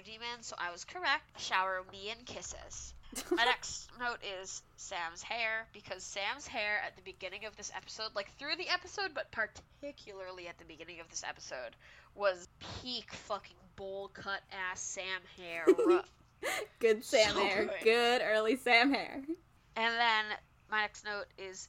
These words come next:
Speaker 1: "Is credit card fraud easy?" Because Dean was talking about how their outfits were bought with their hard-earned money, and D-, Sam was like, "Yeah?" And Dean was like, "Yeah. You think credit card fraud is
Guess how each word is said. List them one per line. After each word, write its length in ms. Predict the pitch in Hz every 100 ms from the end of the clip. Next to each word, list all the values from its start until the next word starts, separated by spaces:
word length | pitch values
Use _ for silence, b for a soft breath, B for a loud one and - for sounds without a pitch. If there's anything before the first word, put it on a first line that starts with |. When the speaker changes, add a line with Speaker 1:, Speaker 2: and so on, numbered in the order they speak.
| -
Speaker 1:
"Is 220 | 330 415
credit 400 | - 285 285 -
card 320 | - 226 226
fraud 380 | - 190 185 180 - 185 170
easy?" 380 | - 95 92 -
Because 520 | 202 220 - - - 208
Dean 240 | 254 247
was 160 | 226 226
talking 380 | 240 214 - 214
about 160 | 202
how 200 | 202 196
their 280 | 190 180 165 -
outfits 380 | 208 202 208 -
were 120 | 170 -
bought 360 | 196 185 -
with 280 | 185 175 - 202
their 320 | 208 202 196 - - - -
hard-earned 1040 | - - 214 202 202 - - 208 196 190 196 -
money, 380 | 208 202 170 170 -
and 400 | 180 180 170 - - - - - -
D-, 80 | 185
Sam 320 | - - 190
was 160 | 175 -
like, 120 | 180 -
"Yeah?" 420 | 180 180 226 320 -
And 140 | 214
Dean 160 | 214 208
was 160 | 214
like, 100 | 202 -
"Yeah. 140 | 277 247 - - - - 208
You 100 | 254
think 180 | -
credit 260 | - 294 277
card 180 | - 262 -
fraud 200 | 254 254
is 120 | 208